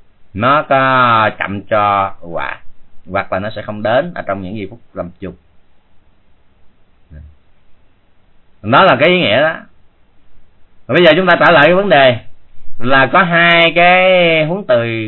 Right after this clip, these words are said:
giải thoát. Một cái huống từ giải thoát thứ nhất là của tất cả chư Phật, cho dù rằng đó là chư Phật nào, có thọ mạng dài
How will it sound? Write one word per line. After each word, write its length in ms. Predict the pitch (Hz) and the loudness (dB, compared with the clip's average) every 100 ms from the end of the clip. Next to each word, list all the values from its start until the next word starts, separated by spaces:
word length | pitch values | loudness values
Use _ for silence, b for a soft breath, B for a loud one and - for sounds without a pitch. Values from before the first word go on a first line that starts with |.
| 92 | -8
giải 140 | 95 107 | -8 -6
thoát. 160 | 127 - - - - _ _ _ - - - - - - _ - _ _ _ _ - - - - - - - - | -6 -10 -14 -20 -20 _ _ _ -20 -20 -20 -20 -20 -20 _ -20 _ _ _ _ -20 -20 -20 -20 -20 -20 -20 -10
Một 180 | 113 143 | -2 2
cái 100 | 196 | 2
huống 100 | 220 | 2
từ 80 | 160 | 2
giải 160 | 147 165 | 4 4
thoát 140 | 208 | 2
thứ 60 | 214 | 0
nhất 200 | 226 254 - - - _ _ - - - - - | -2 -4 -8 -18 -20 _ _ -20 -20 -20 -20 -12
là 300 | 107 143 139 | 0 2 2
của 260 | 117 135 196 202 - - - - - | 4 4 2 -2 -16 -18 -18 -18 -6
tất 100 | - 254 | -4 -2
cả 160 | 147 170 | -2 -2
chư 100 | 160 | -2
Phật, 180 | 113 113 - - - - - - - - - - - - - - - | -4 -4 -12 -16 -16 -16 -20 -20 -20 -20 -20 -20 -20 -20 -20 -20 -2
cho 80 | 160 | 2
dù 240 | 175 147 | 4 6
rằng 240 | 143 143 143 | 4 4 4
đó 200 | 160 214 | 4 4
là 540 | 170 139 135 127 110 - - - - | 4 6 6 4 0 -8 -6 -4 -2
chư 120 | 151 | 0
Phật 260 | 120 120 | 0 -2
nào, 320 | 127 120 110 104 - - - - - - - | 0 2 0 -4 -12 -18 -14 -12 -12 -14 -14
có 260 | - 147 196 190 | -2 0 2 2
thọ 140 | 123 | 0
mạng 320 | 117 104 123 | 2 0 0
dài 420 | 113 101 98 92 | 0 2 0 -2